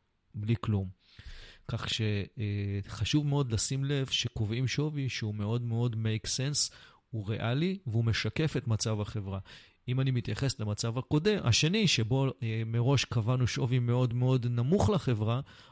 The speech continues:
אז כבר ב-day one איבדתי חלקים מאוד גדולים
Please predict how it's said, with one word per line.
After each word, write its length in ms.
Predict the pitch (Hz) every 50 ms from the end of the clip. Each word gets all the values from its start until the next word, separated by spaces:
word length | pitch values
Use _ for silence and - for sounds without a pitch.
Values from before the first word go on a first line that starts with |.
| _ -
אז 120 | 107 -
כבר 220 | - 123 143 156
ב-day 360 | 156 151 147 135 143 147 147 147
one 340 | 151 175 208 208 190 185 - -
איבדתי 400 | 127 113 107 135 135 131 - 135
חלקים 460 | - - 117 117 110 - 139 135 123
מאוד 220 | 120 123 127 127 117
גדולים 540 | 120 117 120 123 123 131 143 139 139 135